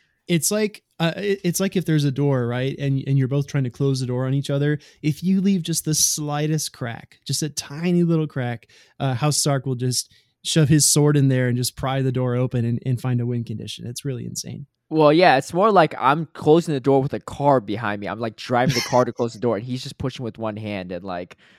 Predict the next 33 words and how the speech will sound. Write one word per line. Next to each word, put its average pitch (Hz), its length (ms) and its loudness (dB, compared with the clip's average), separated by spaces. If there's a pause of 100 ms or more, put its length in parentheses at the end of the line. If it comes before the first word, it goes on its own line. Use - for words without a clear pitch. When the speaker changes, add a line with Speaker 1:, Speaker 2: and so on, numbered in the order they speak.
Speaker 2:
somehow 143 380 2
if 113 80 2
I'm 127 120 0
not 123 180 0
just - 180 -10
Speaker 1:
<laughs> - 0 -
Speaker 2:
flooring 127 440 -2
the 113 100 -4
gas 107 320 -4
pedal, 92 300 -8
like, 92 200 -10
it 98 120 -14
still - 300 -8
sometimes 101 420 -12
opens 117 360 -10
Speaker 1:
Yes. - 0 -
Speaker 2:
up, 82 280 -10
so, - 460 -20 (460)
Speaker 1:
Yeah, - 220 -18 (240)
Speaker 2:
yeah. - 100 -16
Speaker 1:
exactly. 117 520 -18 (460)
Speaker 2:
But, 85 360 -8 (380)
no, 90 200 -14
so 110 180 -8
we 127 100 -2
Speaker 1:
Yeah, 175 100 0
Speaker 2:
definitely 180 200 2
Speaker 1:
Alex, 151 200 -2
Alex, 123 240 2
Speaker 2:
saw - 0 -
Speaker 1:
you 175 80 -2
don't 185 100 2
have 190 100 -2